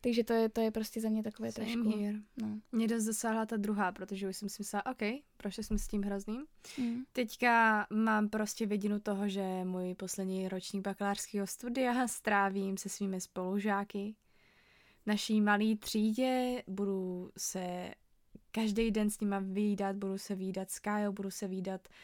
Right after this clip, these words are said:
Speaker 2: s Vítkem, budu, budu, budu moc s nima být v kavárnách, pro boha
Speaker 1: Mm.
Speaker 2: živýho, když se zas otevřely kavárny. Já jsem hnedka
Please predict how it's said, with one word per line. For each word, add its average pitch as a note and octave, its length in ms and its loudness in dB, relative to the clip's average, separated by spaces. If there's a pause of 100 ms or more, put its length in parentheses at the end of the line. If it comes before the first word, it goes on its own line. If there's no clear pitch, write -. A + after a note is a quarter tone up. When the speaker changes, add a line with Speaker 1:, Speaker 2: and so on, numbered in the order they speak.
(260)
Speaker 2:
s - 120 -4
Vítkem, G#3+ 520 2
budu, G3+ 480 0
budu, G3+ 380 -2 (1000)
budu A3+ 220 0
moc A3 200 4
s - 100 -4
nima A#3 200 2
být A3 200 2
v - 80 -12
kavárnách, G3+ 760 -2
pro G3+ 140 0
boha A3 160 4
Speaker 1:
Mm. A3+ 80 2
Speaker 2:
živýho, G3+ 360 0
když F#3 140 -2
se F3 260 -4
zas G3+ 220 -6
otevřely G3+ 440 -4
kavárny. G3 420 0
Já F#3 120 -2
jsem G3 200 -4
hnedka G3 440 -4